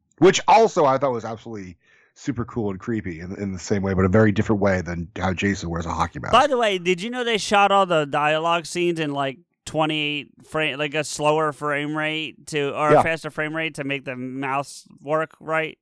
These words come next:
Speaker 2: 'Cause
Speaker 1: For the turtles, yeah.
Speaker 2: Yeah, for the turtles.
Speaker 1: Yeah, which meant, like, all the martial arts we saw was kind of, you know, slower because it's hard to fucking move around that clunky, but it looks so effective
Speaker 2: It does.
Speaker 1: as well.
Speaker 2: It worked well. Anyway,
Speaker 1: Like,
Speaker 2: um,
Speaker 1: and that's the problem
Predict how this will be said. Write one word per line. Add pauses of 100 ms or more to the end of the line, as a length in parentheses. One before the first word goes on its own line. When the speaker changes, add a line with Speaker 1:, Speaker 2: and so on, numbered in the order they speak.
Speaker 2:
'Cause (140)
Speaker 1:
For
the
turtles,
yeah.
Speaker 2:
Yeah,
for
the
turtles. (100)
Speaker 1:
Yeah, (540)
which
meant,
like,
all
the
martial
arts
we
saw (240)
was
kind
of, (560)
you
know, (220)
slower (380)
because
it's
hard
to
fucking
move
around
that
clunky,
but
it
looks
so
effective
Speaker 2:
It
does.
Speaker 1:
as
well.
Speaker 2:
It
worked
well.
Anyway, (200)
Speaker 1:
Like,
Speaker 2:
um,
Speaker 1:
and
that's
the
problem